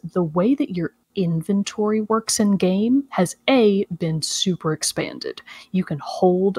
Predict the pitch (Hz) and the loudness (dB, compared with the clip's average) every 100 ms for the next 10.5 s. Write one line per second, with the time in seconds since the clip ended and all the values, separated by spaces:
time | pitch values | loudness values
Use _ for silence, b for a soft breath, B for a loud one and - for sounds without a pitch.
0 | - 170 165 180 - - 156 - - - | -6 -4 0 0 -2 -6 -6 -8 -10 -16
1 | - 165 160 - 170 156 156 - 160 170 | -4 -2 -2 -4 -6 -4 -4 -4 -4 -4
2 | 156 160 160 - 135 - - - B B | -2 -4 -6 -6 -8 -10 -10 -10 B B
3 | B B 190 175 180 170 - 269 240 202 | B B 0 2 2 0 0 2 4 4
4 | - B _ 175 170 240 - - - 180 | 0 B _ -2 -2 -2 -6 -2 0 2
5 | 202 247 277 - - - - 190 180 320 | 0 0 -2 -8 -8 -8 -4 -2 -2 -6
6 | - - - 254 269 262 247 247 247 247 | -12 -8 0 2 4 2 2 0 -4 -4
7 | 240 269 302 190 170 165 - - 381 - | -4 -2 0 0 0 -4 -8 -12 -12 -4
8 | 392 - 233 202 180 - 220 190 170 170 | -4 0 0 0 -4 -4 0 0 0 0
9 | 226 - 339 330 240 185 165 165 160 - | -2 0 2 4 2 -2 -2 -4 -4 -6
10 | - - - - | -6 -6 -8 -14